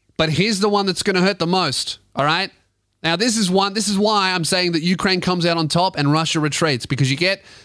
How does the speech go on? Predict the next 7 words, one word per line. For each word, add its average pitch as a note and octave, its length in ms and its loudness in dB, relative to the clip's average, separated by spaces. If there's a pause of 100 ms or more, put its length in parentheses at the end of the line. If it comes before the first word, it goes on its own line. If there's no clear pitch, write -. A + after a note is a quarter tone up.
(120)
like, D3 360 -4 (320)
private G3 440 -2
businesses F3 500 0
making D#3 300 0
decisions D3+ 400 2
like D3+ 160 -2
this. D3 360 -2